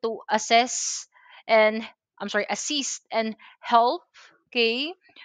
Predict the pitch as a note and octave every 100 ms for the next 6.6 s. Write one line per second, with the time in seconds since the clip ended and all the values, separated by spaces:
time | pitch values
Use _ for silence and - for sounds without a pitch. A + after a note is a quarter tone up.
0 | - - B3+ A#3 C4 - B3+ - B3+ C4
1 | C4+ A#3 C4 A3 A#3+ A3+ A#3+ A#3 A3+ -
2 | G3+ G3+ G3+ F#3+ G#3+ G#3+ - - A3+ -
3 | G3+ G3+ G3+ G#3 - - F#3 F3+ E3+ E3+
4 | E3+ F#3+ G3+ G#3 G3 G#3+ G#3+ A3+ C4+ C#4
5 | B3+ B3 G#3+ G#3 G#3+ A#3 A3 G#3+ G3+ G#3
6 | G#3 - A#3 G#3+ A3